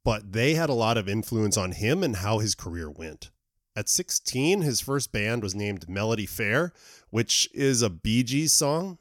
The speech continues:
His brothers wrote a number of the songs for this first group,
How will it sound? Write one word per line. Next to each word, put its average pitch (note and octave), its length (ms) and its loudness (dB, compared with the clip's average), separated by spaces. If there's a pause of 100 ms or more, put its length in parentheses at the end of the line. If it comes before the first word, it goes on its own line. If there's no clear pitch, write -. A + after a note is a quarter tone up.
(140)
His G#2 200 -6
brothers C3+ 440 0
wrote G#2+ 440 0
a F2+ 100 -4
number A#2+ 460 2
of G#2+ 260 0
the F#2+ 80 -4
songs G#2+ 680 0
for A2 120 -6
this G2+ 160 0
first A#2 320 -2
group, C#3+ 280 0